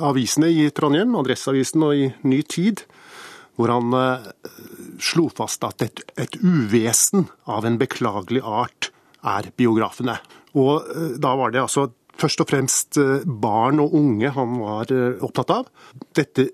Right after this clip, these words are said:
uvesenet måtte bekjempes, så det ikke får lov å brede seg til skade for den oppvoksende slekt", skrev han i, i, i, i Ny Tid.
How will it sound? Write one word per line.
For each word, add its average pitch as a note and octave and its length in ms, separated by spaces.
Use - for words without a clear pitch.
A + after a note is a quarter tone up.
uvesenet D3 840
måtte C3 320
bekjempes, B2+ 480
så C#3 100
det C#3 140
ikke B2+ 120
får C#3 120
lov A2 200
å B2 180
brede C3 720
seg C#3 480
til C3 120
skade A#2+ 520
for C3+ 100
den C3 120
oppvoksende - 580
slekt", - 340
skrev B2+ 320
han G2+ 160
i, G2+ 160
i, A2+ 100
i, A2 540
i B2 80
Ny G#2+ 440
Tid. A2+ 380